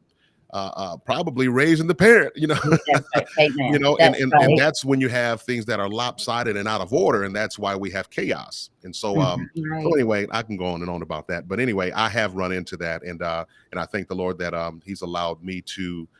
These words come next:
Speaker 1: be that role in, um, some individuals' lives, and, you know, somebody, and, you know, it takes a lot of humility too,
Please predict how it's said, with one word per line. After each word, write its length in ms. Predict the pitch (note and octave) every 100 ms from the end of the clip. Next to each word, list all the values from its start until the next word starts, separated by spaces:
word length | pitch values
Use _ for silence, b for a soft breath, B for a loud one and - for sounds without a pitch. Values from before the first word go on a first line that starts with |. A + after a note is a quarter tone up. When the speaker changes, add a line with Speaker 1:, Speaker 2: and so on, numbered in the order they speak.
| _ _ _
Speaker 1:
be 220 | G#2+ G#2
that 340 | F#2 F2 F#2+ -
role 560 | F#2 G2 G#2+ F#2+ F2+ -
in, 120 | F2+
um, 240 | F2+ F2 F2
some 160 | -
individuals' 480 | F#2+ F2+ F2 F2 E2+
lives, 440 | F2+ F#2 F2+ F2+ F2
and, 200 | F2+ B2+
you 80 |
know, 120 | A#2 A2
somebody, 400 | A#2+ A#2+ A#2 -
and, 120 | B2
you 100 | D3
know, 120 | F3
it 60 | D#3
takes 200 | D3 C#3+
a 40 |
lot 160 | C#3 C#3+
of 60 | A#2+
humility 540 | C3 D3 - - G#2
too, 360 | - - -